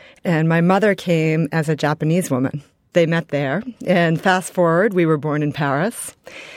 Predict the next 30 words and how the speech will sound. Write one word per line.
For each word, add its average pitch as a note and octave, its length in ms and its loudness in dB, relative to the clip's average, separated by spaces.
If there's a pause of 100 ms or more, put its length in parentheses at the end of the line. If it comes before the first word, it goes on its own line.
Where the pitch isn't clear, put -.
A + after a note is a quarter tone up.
(220)
and F3+ 400 2
moved G3 300 2
to E3+ 160 2
north D#3+ 280 0
of D#3 100 0
Boston D3 600 0
when D3 180 0
I D3 120 0
was C#3 180 -2
very C#3+ 260 0
young. A#2+ 280 -6 (320)
But E3 240 0
that D#3+ 220 0
unique G3+ 340 2
combination F3 720 0
resulted D3+ 500 0
in D3+ 360 0 (420)
a F3 100 4
real F#3 320 4
love E3 320 0
for - 160 -4
culture, D#3 640 0 (220)
a D#3+ 100 0
love D3+ 220 -2
for - 220 -2
objects, C#3+ 840 -4 (460)
a E3+ 140 2
love D#3+ 360 2
for E3 320 0
experimentation E3+ 1160 0